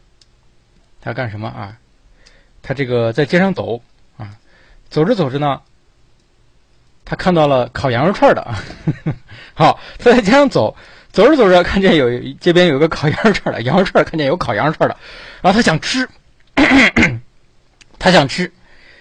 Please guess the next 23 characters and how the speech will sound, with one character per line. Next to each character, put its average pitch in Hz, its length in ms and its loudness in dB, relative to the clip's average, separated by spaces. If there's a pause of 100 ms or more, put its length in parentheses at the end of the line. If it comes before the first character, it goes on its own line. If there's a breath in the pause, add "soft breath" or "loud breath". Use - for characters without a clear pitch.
(240 soft breath)
他 - 80 -10
身 233 160 2
上 233 100 4
又 196 60 4
没 185 140 4
钱。 139 300 -4 (840 soft breath)
如 269 180 2
果 302 80 2
他 240 120 2
只 202 120 -6
有 247 120 2
本 214 300 2
我， 143 100 2
他 127 100 -8
会 139 100 -2
怎 113 80 -6
么 95 60 -10
办？ 98 180 -8 (1900)
他 151 120 -4
会 147 100 2
怎 123 80 -6
么 107 60 -6
办？ 113 140 -2